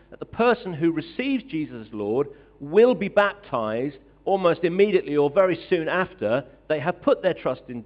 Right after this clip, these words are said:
in Jesus. And so baptism is always linked hand in hand with receiving Jesus as Lord. The idea in the New Testament, when Paul was writing, that somebody could receive Jesus as Lord and not be baptized would have been bizarre to the New Testament, uh, uh, readers of these words.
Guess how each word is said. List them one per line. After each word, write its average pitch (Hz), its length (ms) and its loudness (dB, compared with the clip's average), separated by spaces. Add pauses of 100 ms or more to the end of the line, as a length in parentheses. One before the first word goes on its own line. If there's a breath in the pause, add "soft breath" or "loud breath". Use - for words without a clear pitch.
in 127 140 -8
Jesus. 107 420 -8 (640 soft breath)
And 190 100 0
so 208 120 0
baptism 196 500 0
is 170 80 -4
always 214 380 2
linked 175 260 -2
hand 175 320 -4
in 165 80 -4
hand 143 320 -4
with 127 120 -4
receiving 151 540 -6
Jesus 135 380 -6
as 127 100 -12
Lord. 143 380 -4 (480)
The 175 120 2
idea 185 240 4
in 160 60 -4
the 160 60 0
New 156 140 -2
Testament, 175 480 -6
when 165 100 -4
Paul 180 220 4
was 151 120 2
writing, 127 260 -2
that 135 140 -10
somebody 156 400 -2 (240 loud breath)
could 151 120 0
receive 233 500 -2
Jesus 131 300 -4
as 110 160 -8
Lord 127 280 0
and 160 220 -10
not 202 240 0
be 139 80 -4
baptized 127 500 -4
would 143 80 -6
have 135 60 -6
been 139 140 -4
bizarre 127 600 0 (280 soft breath)
to 151 80 -6
the 131 100 -4
New 135 160 -2
Testament, 123 540 -10 (180)
uh, 113 220 -2 (180)
uh, 117 80 -6
readers 139 340 0
of 110 120 -6
these 110 180 -6
words. 139 400 0